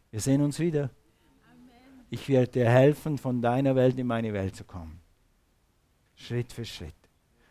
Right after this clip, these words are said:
Speaker 1: Mit Liebe, nicht mit Druck. Okay? Also, wenn jemand fragt, warum ihr so eine Hoff-, mit so einer Hoffnung erfüllt seid, antwortet, was ist das nächste Wort?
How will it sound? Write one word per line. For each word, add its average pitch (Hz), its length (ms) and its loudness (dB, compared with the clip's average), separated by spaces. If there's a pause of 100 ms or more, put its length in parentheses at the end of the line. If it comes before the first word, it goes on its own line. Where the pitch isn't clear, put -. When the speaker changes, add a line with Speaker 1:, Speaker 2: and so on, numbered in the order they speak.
(380)
Speaker 1:
Mit 143 300 0
Liebe, 139 600 4
nicht 123 380 -2
mit 120 300 -6 (1040)
Druck. 120 280 -10 (760)
Okay? 123 440 -4 (960)
Also, 156 500 8 (240)
wenn 170 320 6
jemand 165 380 6
fragt, 170 640 4
warum 160 340 4
ihr 160 240 4
so 156 180 4
eine 135 440 2
Hoff-, 143 340 -2
mit 139 340 -6
so 151 200 2
einer 139 400 2
Hoffnung 139 420 -2
erfüllt 113 420 -4
seid, 98 280 -6 (640)
antwortet, 180 1000 4 (500)
was 131 200 0
ist 160 180 -2
das 151 140 -2
nächste 143 340 -2
Wort? 143 220 -2